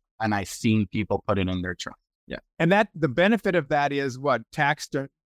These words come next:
Speaker 2: deferment or
Speaker 1: Yeah, tax deferment.
Speaker 2: Also some, is there also some litigation protection as well because you're one step removed?
Speaker 1: Yes. Also, I believe there's some litigation. Uh, yeah,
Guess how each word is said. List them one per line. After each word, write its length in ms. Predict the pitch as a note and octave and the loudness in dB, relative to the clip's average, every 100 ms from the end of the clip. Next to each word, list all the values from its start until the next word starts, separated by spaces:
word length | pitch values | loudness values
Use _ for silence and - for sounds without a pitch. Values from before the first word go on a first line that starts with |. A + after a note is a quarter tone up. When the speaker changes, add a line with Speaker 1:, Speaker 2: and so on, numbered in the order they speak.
| _ | _
Speaker 2:
deferment 1000 | D#3 B2 - - E3+ F3+ F3+ F3+ G3 E3+ - | -4 -4 -4 0 2 2 0 2 2 0 -6
or 520 | F3 C#3 C#3 C3 C3 - _ _ _ _ _ | -2 0 0 -2 -4 -8 _ _ _ _ _
Speaker 1:
Yeah, 280 | F#3+ F3 C#3 - _ | 4 4 2 -8 _
tax 280 | E3+ F3+ - | 0 0 0
deferment. 480 | G3 - D#3+ D3 C3+ | 0 2 2 2 0
Speaker 2:
Also 260 | F3 E3 | 0 -2
some, 260 | C#3+ C3 B2+ _ _ D#3+ | -2 -6 -8 _ _ -4
is 100 | C#3 | 4
there 160 | C#3+ | 6
also 180 | E3 E3 | 6 4
some 260 | D3 C3 C3 | -2 -2 -2
litigation 880 | D3+ A#2+ C3 D3+ E3+ F#3+ F3+ F3 - _ - | -2 -2 -2 0 0 -2 -2 -4 -10 _ -2
protection 600 | D3 - D#3+ - F3+ D#3+ | 0 4 2 2 2 2
as 160 | C#3 | 0
well 380 | C3 B2+ E3 G#3 | 0 2 4 2
because 320 | F3 C#3+ C3 | -2 -4 -2
you're 160 | C3+ C3 | -2 -4
one 260 | B2+ C#3+ D3 | -2 -2 0
step 260 | E3 C#3+ | 0 0
removed? 540 | C3+ B2+ C3+ F3 G#3 - _ _ _ _ _ _ - | 0 0 2 2 0 -8 _ _ _ _ _ _ 0
Speaker 1:
Yes. 460 | B2+ A#2+ F2+ - - | 4 6 4 -2 0
Also, 420 | G#2+ - - A2 | 2 2 2 2
I 140 | G2+ G2 | 4 2
believe 320 | G2+ G2 F#2+ | 0 -2 0
there's 180 | F#2+ - | -4 -4
some 180 | F#2+ | -2
litigation. 680 | F#2+ F#2 F2+ F#2+ - G2+ F#2 - _ _ _ - | 0 2 2 0 0 0 0 -4 _ _ _ -2
Uh, 180 | F#2+ F#2+ | 0 2
yeah, 280 | C#3 B2+ | 2 2